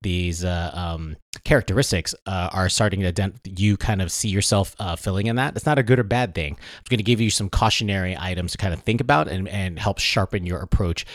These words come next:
if you're a disruptive leader. So I'm gonna start off with the, the cons. I think that's probably most, um, maybe the, um, uh, most prevalent in my mind, um, mainly just 'cause I, I wanna make sure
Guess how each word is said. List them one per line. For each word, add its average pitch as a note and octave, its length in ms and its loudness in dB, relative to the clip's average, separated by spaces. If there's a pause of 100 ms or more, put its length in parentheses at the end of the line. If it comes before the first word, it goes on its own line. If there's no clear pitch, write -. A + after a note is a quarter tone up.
(180)
if - 160 -4
you're F#2+ 140 2
a D#2+ 60 -2
disruptive C#2+ 460 -8
leader. C2 240 -10 (760)
So - 140 2
I'm G#2+ 40 0
gonna D3+ 140 4
start C3+ 220 6
off B2+ 140 4
with G2+ 100 -2
the, G2+ 220 0
the F2 100 -6
cons. D2 460 -2
I C#2 80 -8
think E2+ 160 -2
that's E2+ 160 -2
probably E2+ 320 0
most, E2+ 300 -2
um, F2 140 -2 (300)
maybe G#2 220 4
the, F2 280 0 (320)
um, D#2+ 460 -4 (100)
uh, - 280 -14
most A2 320 0
prevalent A#2+ 380 4
in A#2 60 0
my A#2 140 0
mind, A#2 480 0
um, F2+ 440 -4 (140)
mainly G#2 340 0
just F2+ 180 -2
'cause G2+ 100 2
I, G2 160 0
I G#2 80 -4
wanna F#2+ 240 0
make F#2 160 -2
sure F2+ 420 0